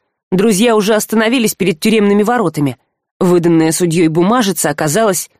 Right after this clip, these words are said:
простым обрывком, на котором судья поставил размашистую подпись и приложил печать. Стражники не глашатые, чтобы грамотой владеть, но печати всех знатных горожан знают на зубок.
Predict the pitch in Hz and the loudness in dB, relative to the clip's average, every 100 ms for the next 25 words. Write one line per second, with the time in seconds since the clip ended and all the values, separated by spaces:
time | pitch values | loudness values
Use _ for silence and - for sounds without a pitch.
0 | _ - 190 - 254 226 214 185 - 143 | _ -6 -4 -2 0 0 0 0 -2 -6
1 | 131 _ _ 180 170 175 170 180 185 185 | -8 _ _ -4 -2 0 0 0 -2 0
2 | 247 180 - 285 220 170 170 214 220 185 | 0 -2 -2 0 2 0 0 -2 -2 -4
3 | - 175 - 285 - 233 - - - 269 | 0 0 0 -2 -2 -4 -6 -10 -4 -2
4 | 254 208 180 190 208 - 180 135 - _ | 0 0 0 -2 -2 -2 -4 -4 -12 _
5 | _ _ _ _ _ _ _ - - 320 | _ _ _ _ _ _ _ -14 -6 -2
6 | 339 285 247 247 220 220 226 320 285 165 | 0 0 2 0 2 0 0 -2 -2 -2
7 | 143 190 175 180 208 156 156 156 190 170 | -2 0 0 0 0 -2 -2 -2 0 0
8 | 139 - _ _ _ - 196 202 233 269 | -4 -6 _ _ _ -2 -2 0 0 0
9 | 320 311 - 254 254 196 214 247 226 175 | 0 0 0 0 0 2 0 0 -2 0
10 | 175 160 185 262 233 190 214 220 233 226 | -2 0 0 0 0 0 0 0 0 2
11 | 247 165 147 - | 0 0 -2 -6